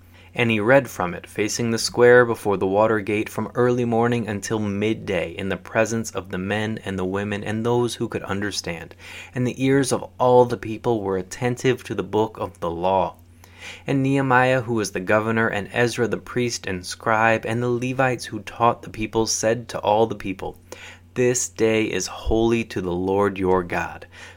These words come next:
Do not mourn or weep.' For all the people wept as they heard the words of the law."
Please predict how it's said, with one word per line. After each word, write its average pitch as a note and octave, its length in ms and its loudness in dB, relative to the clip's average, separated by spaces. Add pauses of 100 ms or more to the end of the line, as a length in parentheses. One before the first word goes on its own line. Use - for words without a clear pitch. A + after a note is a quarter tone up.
Do C3 120 -2
not B2 240 4
mourn B2 460 4
or F2+ 280 -2
weep.' G#2 420 -2 (400)
For - 160 -4
all G2 260 4
the G#2 80 -2
people F2+ 440 -4
wept A2 440 4
as G2 220 -6
they F2+ 160 -4
heard G#2 580 -2
the F2 100 -4
words F2+ 600 2
of F2+ 180 -8
the F2 100 -6
law." D#2+ 380 -10